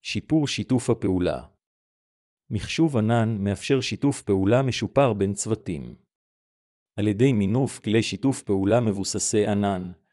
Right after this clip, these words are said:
עסקים יכולים לטפח תקשורת יעילה, שיתוף מסמכים וניהול פרויקטים, ללא קשר למגבלות גיאוגרפיות. היתרון הזה מקדם שיתוף פעולה חלק,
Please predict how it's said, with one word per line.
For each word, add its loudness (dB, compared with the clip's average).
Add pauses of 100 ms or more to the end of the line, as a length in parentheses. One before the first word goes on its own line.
(220)
עסקים -4
יכולים 0
לטפח 0
תקשורת 0
יעילה, 0 (440)
שיתוף -4
מסמכים -2
וניהול 0
פרויקטים, 0 (380)
ללא 4
קשר 0
למגבלות 2
גיאוגרפיות. -2 (960)
היתרון 0
הזה 0
מקדם -2
שיתוף -4
פעולה 2
חלק, -2